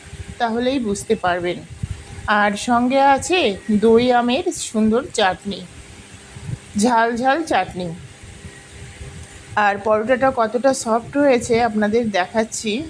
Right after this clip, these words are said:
দেখুন, পুর ভরা আছে ছাতু, একদম ভিন্ন স্বাদের, অয়েললেস বলতে পারেন, বাটার নান বলতে পারেন।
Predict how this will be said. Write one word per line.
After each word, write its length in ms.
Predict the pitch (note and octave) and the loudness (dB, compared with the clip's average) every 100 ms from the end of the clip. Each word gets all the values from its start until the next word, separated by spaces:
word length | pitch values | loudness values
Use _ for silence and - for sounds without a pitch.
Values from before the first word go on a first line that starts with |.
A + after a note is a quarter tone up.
| - | -6
দেখুন, 440 | A3 G3+ G#3 A#3+ C4+ | -2 0 2 2 2
পুর 300 | A#3 G#3+ G#3 | 2 2 2
ভরা 440 | A#3 G3+ G3+ C4 - - - - - - | 2 2 2 0 -2 -14 -16 -18 -18 -6
আছে 500 | F3 G#3 C4 C4+ D4 D4+ - | -2 0 2 2 0 -4 -10
ছাতু, 640 | C4 A3 G3+ A3+ A#3 F#4 F4 - | -2 -2 -2 -2 -2 -4 -6 -2
একদম 420 | G#3+ G#3 D4 C4+ | -2 -2 0 0
ভিন্ন 400 | A3 A3+ A3 A#3 | 2 2 2 0
স্বাদের, 460 | A#3 G#3+ G3 A#3 E4+ - - - - - - | 0 -2 2 0 -2 -10 -20 -18 -18 -12 -2
অয়েললেস 640 | G#3 A3 B3 B3 C4+ C4+ A3 | 0 2 2 2 2 0 0
বলতে 320 | A3 G#3+ G3+ | 2 2 0
পারেন, 340 | G#3 G3+ G3 F4 G4+ - - - - A3+ | 0 0 0 -6 -10 -20 -20 -20 -8 0
বাটার 400 | G#3+ G#3 A3 A3+ | 0 2 2 2
নান 300 | A3+ B3 D4 | 2 0 0
বলতে 300 | G3 G3 F#3 | 0 0 -2
পারেন। 320 | F3+ F3 | 0 -2